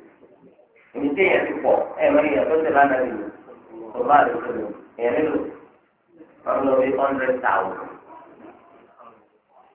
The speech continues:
Làwọn tó tẹ̀lé lọ sí hajj láyé kò sí microphone, kò sí speaker. Ó ṣe ti kọjá pé Jábìrì bin Abdullah, á-, á ti kan láti ní kò pé méjì. Ìdáná ti ṣe,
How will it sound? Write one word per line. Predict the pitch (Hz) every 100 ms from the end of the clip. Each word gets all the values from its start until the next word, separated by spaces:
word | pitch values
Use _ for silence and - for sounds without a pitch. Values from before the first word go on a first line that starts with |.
| _
Làwọn | 104 - -
tó | -
tẹ̀lé | - - 107
lọ | 107
sí | 104 -
hajj | 120 117 - - -
láyé | 123 120 117
kò | 107 95 -
sí | 113 120 127 127
microphone, | - 104 104 101 104 101 - -
kò | -
sí | - 95
speaker. | - - - - - - - - - _ _ _ _ _ _ _ _ _ _ _ _ - _ _ _ _ -
Ó |
ṣe | 160 -
ti | -
kọjá | 190 196 202
pé | 196 202 202 - - -
Jábìrì | - 220 233 170
bin | 160
Abdullah, | 143 123 127 123 123 -
á-, | - -
á | 202 -
ti | -
kan | - 156
láti | 180 180 -
ní | 143
kò | -
pé | 147
méjì. | 160 170 - - - - - - -
Ìdáná | 95 147 147 139
ti | -
ṣe, | - 101